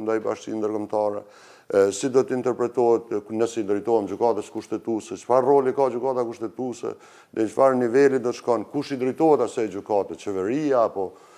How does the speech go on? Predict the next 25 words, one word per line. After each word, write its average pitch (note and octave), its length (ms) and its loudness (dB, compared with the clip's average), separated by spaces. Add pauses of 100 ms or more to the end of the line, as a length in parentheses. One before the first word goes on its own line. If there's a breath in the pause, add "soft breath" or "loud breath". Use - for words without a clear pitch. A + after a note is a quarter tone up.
(240 soft breath)
në A2 180 4
një G#2+ 120 0
mekanizëm G#2 540 0
tjetër, D3 400 0 (360 soft breath)
pra A#2+ 240 6
ai B2+ 120 2
nuk C3+ 160 -2
po B2 80 2
del B2 240 2
me A#2+ 80 2
e A2 80 -2
shpjegu, A#2 400 0
por A#2 120 -4
po B2+ 160 2
si B2 160 -6
po A2+ 140 -2
del A2+ 260 0
edhe A2+ 200 0
po A#2 80 -4
mundohet A#2 600 2 (440 soft breath)
me A#2+ 140 2
i B2 40 4
manipulu A#2+ 1080 0
ata A2+ 200 0
bes-, A2 320 -8